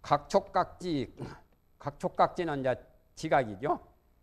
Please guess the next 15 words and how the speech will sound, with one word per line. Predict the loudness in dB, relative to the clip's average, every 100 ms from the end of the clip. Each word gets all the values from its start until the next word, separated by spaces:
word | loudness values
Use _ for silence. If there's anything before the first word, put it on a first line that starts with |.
| _ _ _ _ _ _ _ _ _ _ _ _ _ _ _ _ _
각촉이라고 | -2 -2 0 0 6 6
할 | 6 4 4
때는 | 2 2 -4 -12 _
촉각이고, | -10 0 2 2 2 2 2 -12 _ _ _ _ _ _ _ _
각지라고 | -4 -2 2 4 4 2 -8 _
할 | -4 -4
때는 | 0 -2 -2 -8 _ _ -10
의근이죠. | -6 -2 -2 -2 0 0 0 -10 _ _ _ _ -14
두 | -2
가지를 | 0 0 -8 -12 _
합쳐버렸지, | -10 -8 -4 -6 -6 -14
그냥. | -18 -20 -20 _ _ _ _ _ _ _ _
그 | -2 -2 -6 -6
묘한 | 2 6 6 4
덕이 | 0 0 0 -4 -6